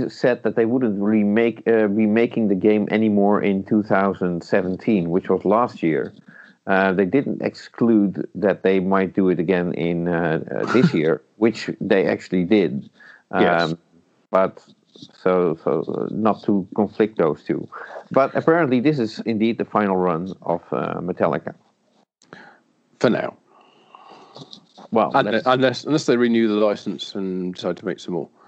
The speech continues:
Speaker 1: Right. So, well, they, they can always do a Vault edition.
Speaker 2: Oh, absolutely. Yeah. Yeah. Again, uh, we need to get the licensing sorted out. I, I don't know if the license has run out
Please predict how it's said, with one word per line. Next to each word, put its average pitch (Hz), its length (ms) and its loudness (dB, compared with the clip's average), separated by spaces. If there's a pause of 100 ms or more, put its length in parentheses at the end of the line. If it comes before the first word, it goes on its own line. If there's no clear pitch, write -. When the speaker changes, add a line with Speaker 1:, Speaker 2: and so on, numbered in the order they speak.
(360)
Speaker 1:
Right. 107 260 0 (120)
So, 87 640 -4
well, 110 380 0
they, - 220 -6 (160)
they 156 180 0
can 180 160 0
always 202 260 0
do 120 180 2
a 107 80 2
Vault 120 280 0
edition. 90 520 -6 (800)
Speaker 2:
Oh, 247 180 2
absolutely. 117 600 -4
Yeah. 139 260 0 (220)
Yeah. 90 200 -4
Again, 80 340 -2 (420)
uh, 85 180 -2
we 95 140 -6
need 98 100 -4
to 92 140 -4
get 65 40 -4
the 92 80 -6
licensing 92 560 -2
sorted 80 340 -4
out. 92 240 -2
I, 92 120 0
I 90 180 -2
don't 98 140 0
know 98 60 0
if 98 80 -2
the 98 80 -2
license 101 320 0
has 78 80 -6
run 92 240 2
out 123 420 0